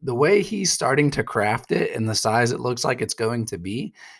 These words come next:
is going to rival the guys that we haven't been able to recruit against. Uh, you know, they're talking about he's gonna expand the recruiting department.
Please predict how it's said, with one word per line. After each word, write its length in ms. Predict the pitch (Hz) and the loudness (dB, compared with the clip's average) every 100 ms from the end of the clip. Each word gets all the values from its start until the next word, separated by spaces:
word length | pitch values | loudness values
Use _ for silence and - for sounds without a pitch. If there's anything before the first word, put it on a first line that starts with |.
| _ | _
is 160 | 127 123 | -6 4
going 280 | 147 147 | 6 6
to 80 | 127 | 6
rival 420 | 107 104 127 120 | 6 4 4 4
the 100 | 113 | 4
guys 360 | 110 110 107 107 | 2 0 0 -2
that 280 | 110 104 - | -2 -2 -2
we 200 | 117 117 | -2 -2
haven't 380 | 127 110 113 107 | -2 -2 0 0
been 120 | 107 | 0
able 240 | 110 110 | -2 -2
to 80 | 101 | -2
recruit 380 | 92 90 - - | -4 -4 -4 -4
against. 460 | 78 - - - _ - - - - | -6 -8 -8 -10 _ -20 -20 -8 -2
Uh, 300 | 135 139 - - _ | 0 0 -2 -10 _
you 140 | 127 113 | -4 -2
know, 340 | 110 107 110 - _ - - | 0 0 -2 -8 _ -20 -8
they're 180 | 123 113 | -2 0
talking 320 | 135 127 143 | 2 2 2
about 540 | 120 113 113 113 - - - | 2 4 4 4 2 -6 -6
he's 280 | 120 117 | -2 0
gonna 220 | 110 123 107 | 0 0 0
expand 500 | 101 - 131 120 107 | 0 -2 0 0 0
the 80 | |
recruiting 440 | 104 95 160 156 139 | -2 0 2 6 6
department. 600 | 135 139 135 135 131 | 4 4 2 2 -2